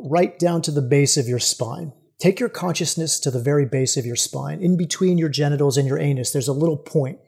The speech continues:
right? It's called the perineum. The Chinese call it the Hui Yin.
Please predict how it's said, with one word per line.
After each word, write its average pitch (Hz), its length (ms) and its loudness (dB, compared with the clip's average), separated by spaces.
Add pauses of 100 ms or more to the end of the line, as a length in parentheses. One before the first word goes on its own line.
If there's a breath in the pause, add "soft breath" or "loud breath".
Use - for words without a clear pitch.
(560 soft breath)
right? 135 140 2
It's 127 120 -2
called 147 180 2
the 131 80 0
perineum. 151 720 4 (1800)
The - 80 -4
Chinese 143 440 2
call 147 220 2
it 143 120 -2
the 131 240 0 (360)
Hui 175 200 6
Yin. 160 400 4